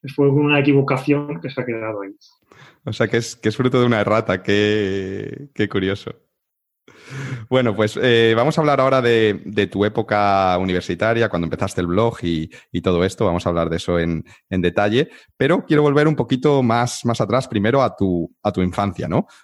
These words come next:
Speaker 2: Porque, eh, tú estudiaste informática, pero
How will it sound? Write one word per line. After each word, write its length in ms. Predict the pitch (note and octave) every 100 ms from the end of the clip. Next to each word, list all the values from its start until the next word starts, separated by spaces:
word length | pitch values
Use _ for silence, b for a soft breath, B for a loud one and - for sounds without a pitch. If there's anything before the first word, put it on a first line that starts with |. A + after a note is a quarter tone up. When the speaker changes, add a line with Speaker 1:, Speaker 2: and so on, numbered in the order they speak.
| _
Speaker 2:
Porque, 540 | G#2+ A2 D#3+ F3 - _
eh, 340 | G#2 G2 F#2+ F2+
tú 80 | G#2+
estudiaste 500 | A2 G#2 - G#2+ G#2
informática, 800 | G#2+ F#2+ F#2+ C3+ D3+ A2+ D3+ B B _
pero 400 | A#2+ B2 E3 -